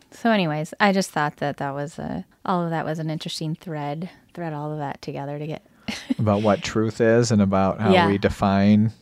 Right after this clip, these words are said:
Speaker 1: Yes.
Speaker 2: that and
Speaker 1: Yeah, yeah. And I just, you know, like, you know, I have, we have a painting that we purchased, and a pretty pricey piece of art. <laughs>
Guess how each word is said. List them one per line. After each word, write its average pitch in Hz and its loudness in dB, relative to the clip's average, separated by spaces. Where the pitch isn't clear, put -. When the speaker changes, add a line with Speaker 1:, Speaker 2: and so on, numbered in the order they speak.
Speaker 1:
Yes. 190 0
Speaker 2:
that 98 2
and 165 -2
Speaker 1:
Yeah, 160 2
yeah. 185 -2
And 196 4
I 180 0
just, 165 -4
you 175 -2
know, 156 -4
like, 185 -2
you 190 0
know, 165 0
I 165 2
have, 180 0
we 180 0
have 175 0
a 180 -4
painting 202 0
that 160 -2
we 160 -2
purchased, - -6
and 170 -4
a - -20
pretty 185 -4
pricey 180 -6
piece 190 -4
of 226 -4
art. 196 -4
<laughs> - -6